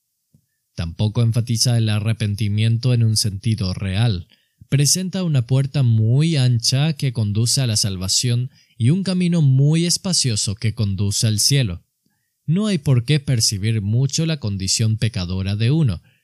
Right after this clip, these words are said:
No hay por qué tomar conciencia de la negrura del propio corazón. Simplemente hay que decidirse por Cristo y unirse a la multitud,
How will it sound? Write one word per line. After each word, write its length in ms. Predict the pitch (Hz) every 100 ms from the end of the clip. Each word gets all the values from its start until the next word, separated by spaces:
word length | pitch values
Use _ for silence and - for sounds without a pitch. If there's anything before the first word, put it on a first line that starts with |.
| _ -
No 180 | 95
hay 120 | 117 156
por 220 | 175 135
qué 140 | 143
tomar 340 | 139 123 117 117
conciencia 800 | 104 101 - 147 175 170 170
de 140 | 156 131
la 120 | 113
negrura 600 | 101 90 101 131 151 160
del 280 | 143 113 98
propio 640 | - 92 90 - 101 104
corazón. 640 | 117 110 - 147 98 82 _ _ _ _
Simplemente 840 | - 220 190 139 131 139 151 156 - _
hay 280 | - 147 175
que 140 | 165 170
decidirse 800 | 143 - 101 110 127 135 147 143
por 280 | 101 90
Cristo 460 | - 120 - - 80 - _
y 140 | 101
unirse 480 | 123 117 135 143 165
a 60 | 160
la 120 | 127
multitud, 600 | 107 101 98 95 110